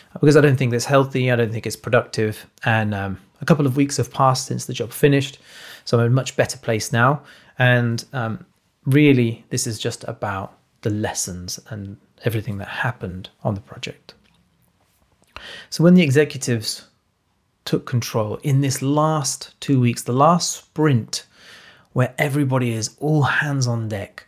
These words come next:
"We need this. We've got two weeks to deliver this. We've got one week until this cut goes out to the client.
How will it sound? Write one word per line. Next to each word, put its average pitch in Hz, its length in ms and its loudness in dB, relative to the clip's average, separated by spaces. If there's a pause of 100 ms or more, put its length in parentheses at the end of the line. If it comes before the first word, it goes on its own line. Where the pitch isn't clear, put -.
(120)
"We 147 360 0
need 143 260 -2
this. 113 380 -6 (520)
We've 135 140 -6
got - 220 -10
two 185 300 2
weeks 160 260 -4
to 147 140 -6
deliver 143 340 0
this. 139 240 -2
We've 127 120 -14
got 120 120 -8
one 156 340 -2
week 147 260 -4
until 139 260 0
this 123 180 -4
cut - 360 -8 (360)
goes 165 320 6
out 156 220 -4
to - 100 -6
the - 80 -10
client. 123 520 4